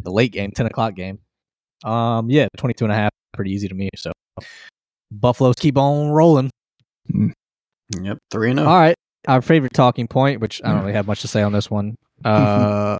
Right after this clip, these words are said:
Speaker 2: <laughs>
Speaker 1: Oklahoma at Tulsa. Uh, that's a twenty-seven and a half point spread for Oklahoma. Tulsa, Washington played last week, right? I think that's the one I said Washington was gonna
Speaker 2: Yep.
Speaker 1: cover, and they
Speaker 2: Yeah, they
Speaker 1: did
Speaker 2: played
Speaker 1: not.
Speaker 2: Washington.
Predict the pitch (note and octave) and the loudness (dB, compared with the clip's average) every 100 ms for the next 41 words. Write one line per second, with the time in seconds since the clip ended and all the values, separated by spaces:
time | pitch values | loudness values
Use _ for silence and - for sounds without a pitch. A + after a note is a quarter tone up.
0 | _ - C3+ C3 C3 B2+ - A#2 B2 - | _ 0 0 2 0 0 -2 -2 -2 -2
1 | A#2+ B2+ C#3+ C3 C3 _ _ _ _ A2 | -2 -2 0 0 -2 _ _ _ _ -2
2 | G#2+ A2 - A#2 - B2+ A#2+ A#2+ A2+ A2+ | 0 0 -2 -8 -6 -6 -4 -4 -2 -2
3 | A2 - A2+ - A#2 A2+ A2+ G2 A2+ A2+ | -4 -4 -6 -4 -2 -2 0 -2 0 0
4 | A2+ A2 A2 _ _ _ _ _ _ _ | 0 0 -2 _ _ _ _ _ _ _
5 | _ _ _ - E3 E3+ C#3 C3 - C#3+ | _ _ _ 0 2 4 4 2 0 -6
6 | A#2+ A#2+ A2 G#2+ A2 - G#2 G#2+ A2+ - | -4 -2 0 2 2 0 -2 2 0 -2
7 | _ _ _ _ _ _ _ _ _ - | _ _ _ _ _ _ _ _ _ -20
8 | A#2+ _ - A#2+ A#2+ A#2 - A#2 A2+ A2+ | -20 _ -4 -2 2 0 2 0 0 0
9 | G#2+ A2 - A2+ G#2+ C#3 - A#2 G#2+ G#2+ | 0 0 0 -6 0 0 2 0 2 2
10 | A2+ G#2 G2+ G#2+ A2 G#2+ A2+ | 2 2 0 2 2 0 -4